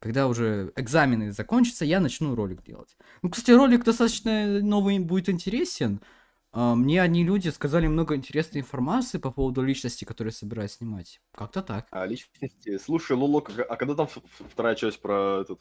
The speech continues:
Speaker 2: про Хай-, Хайпиксель,
Speaker 1: Я же
Speaker 2: не?
Speaker 1: сказал, а, я не говорил. В общем,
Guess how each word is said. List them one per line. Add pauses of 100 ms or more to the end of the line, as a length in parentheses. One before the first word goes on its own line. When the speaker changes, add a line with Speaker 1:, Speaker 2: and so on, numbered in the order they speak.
Speaker 2:
про
Хай-,
Хайпиксель,
Speaker 1:
Я
же
Speaker 2:
не?
Speaker 1:
сказал,
а,
я
не
говорил.
В
общем,